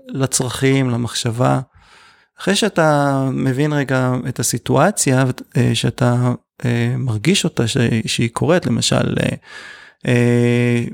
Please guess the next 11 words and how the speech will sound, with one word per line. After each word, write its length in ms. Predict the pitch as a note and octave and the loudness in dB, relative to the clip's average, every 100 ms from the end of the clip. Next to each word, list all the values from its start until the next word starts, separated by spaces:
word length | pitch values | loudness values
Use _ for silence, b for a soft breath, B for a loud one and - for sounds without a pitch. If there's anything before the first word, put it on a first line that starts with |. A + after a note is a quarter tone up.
| - | -8
שהכעס 1160 | - C3+ C3 B2+ B2 - - - D3+ E3 - D3+ | -4 -2 -2 -4 -6 -8 -8 0 2 2 0 0
מציף, 760 | C#3+ - D3+ C#3+ C3 - - | 0 2 2 2 0 -6 -10
או 140 | A#2+ B2 | -8 -6
חרדה, 680 | - B2 A#2 A#2+ C#3 E3 D3 | -4 -4 -4 -2 0 2 2
או 160 | B2 - | -2 -4
כל 160 | B2+ | -6
דבר 260 | B2 B2 B2 | -6 -8 -10
אחר. 240 | - F#3+ A#3+ B B B B B | -4 -4 -4 B B B B B
הדבר 260 | D3 C3+ F3+ | -2 0 0
השני 340 | F#3 G3 G3 | 0 0 0
זה 200 | F#3 F#3+ | 0 -2